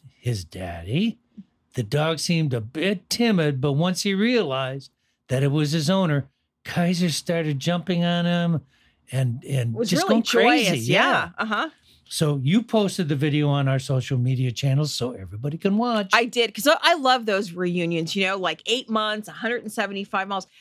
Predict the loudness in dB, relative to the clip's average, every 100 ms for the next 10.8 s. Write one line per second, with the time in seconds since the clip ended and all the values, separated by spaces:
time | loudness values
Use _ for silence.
0 | 0 0 2 -2 0 -2 0 0 0 -2
1 | -2 -2 -2 -6 -4 -2 -2 -6 -12 -6
2 | -6 -2 -2 0 -2 -2 -2 -2 -2 -2
3 | 0 2 2 0 -2 -6 -8 -4 -4 -4
4 | _ _ -4 0 2 2 0 -2 -2 -4
5 | -6 -2 -2 -2 -4 -4 -4 -12 _ 0
6 | 0 2 -4 0 0 2 2 0 0 2
7 | 2 0 2 0 0 -2 0 0 -2 -2
8 | -2 -2 -4 -6 -4 -4 -4 -6 -10 _
9 | _ _ _ 2 4 2 2 0 2 2
10 | 2 0 -2 -2 -2 0 0 -2